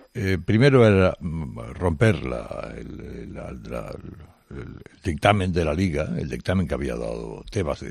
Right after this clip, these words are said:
todos para Rocha. Romper eso ha sido para mí muy reconfortante. Y segundo, es una forma de dejar la tarjeta de visita. Eh, sin más, bueno, el, estoy,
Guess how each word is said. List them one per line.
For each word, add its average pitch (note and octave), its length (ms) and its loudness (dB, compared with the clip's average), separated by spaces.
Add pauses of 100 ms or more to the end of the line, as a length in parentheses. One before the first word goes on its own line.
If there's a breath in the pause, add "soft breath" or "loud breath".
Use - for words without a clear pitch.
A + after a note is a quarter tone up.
(140)
todos G2+ 520 2
para A#1+ 280 -4
Rocha. E2+ 340 -4 (560 loud breath)
Romper E2+ 380 -2
eso C#3+ 240 0
ha - 40 0
sido - 340 -2 (160)
para F2 180 -2
mí A2+ 160 0 (720 loud breath)
muy G#2+ 320 4
reconfortante. D#2+ 680 0 (500 loud breath)
Y C#3 260 4
segundo, F#2+ 560 2
es - 220 -4
una G#2+ 100 0
forma F#2+ 400 -2
de C2 240 -6
dejar G#1+ 300 -8
la D2 160 -2
tarjeta - 400 -10
de G1+ 100 -12
visita. - 320 -14 (840 loud breath)
Eh, A#1+ 640 -6
sin - 180 -14
más, - 260 -10
bueno, - 280 -12 (100)
el, - 680 -14 (600)
estoy, D#2 420 -6